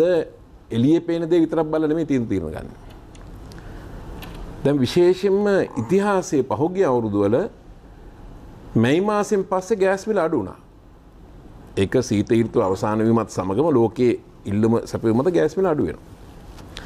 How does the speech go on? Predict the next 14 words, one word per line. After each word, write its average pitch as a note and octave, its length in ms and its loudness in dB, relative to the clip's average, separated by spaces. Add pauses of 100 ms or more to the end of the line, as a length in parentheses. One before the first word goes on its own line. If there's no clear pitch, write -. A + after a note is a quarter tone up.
(280)
එතකොට F3+ 440 0 (500)
මිල A#2 280 2
වැඩි G3+ 220 2
කරන්න G#3 300 0
කියලා D#3 220 0
ඉල්ලීම් D3 340 2
කළත් A#2+ 320 0 (1800)
පරණ D#3 340 -2
අවුරුදු G#3+ 360 2
වල A2+ 180 0 (480)
තත්ත්වයක් C3 640 -2
එක්ක - 180 -8
අපි F3 320 -2 (340)
උපකල්පනය D#3 640 -2